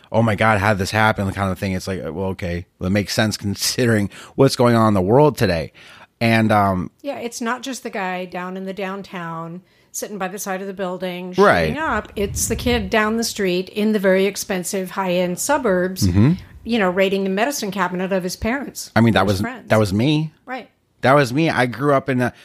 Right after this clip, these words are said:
Speaker 1: a really nice, affluent area in a well-to-do family and raised with all the right ethics and morals, and I still became a drug addict.
Speaker 2: Right.
Speaker 1: And so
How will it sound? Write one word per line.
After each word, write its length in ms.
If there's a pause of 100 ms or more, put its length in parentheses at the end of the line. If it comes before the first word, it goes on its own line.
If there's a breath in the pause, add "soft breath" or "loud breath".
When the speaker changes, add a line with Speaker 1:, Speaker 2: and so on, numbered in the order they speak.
(140 loud breath)
Speaker 1:
a 80
really 300
nice, 640 (640)
affluent 420
area 300
in 80
a 180 (280)
well-to-do 420
family 460
and 200 (360 loud breath)
raised 420
with 140
all 100
the 80
right 180
ethics 320
and 80
morals, 360
and 80
I 160
still 240
became 340
a 60
drug 200
addict. 380
Speaker 2:
Right. 240 (300 loud breath)
Speaker 1:
And 180
so 380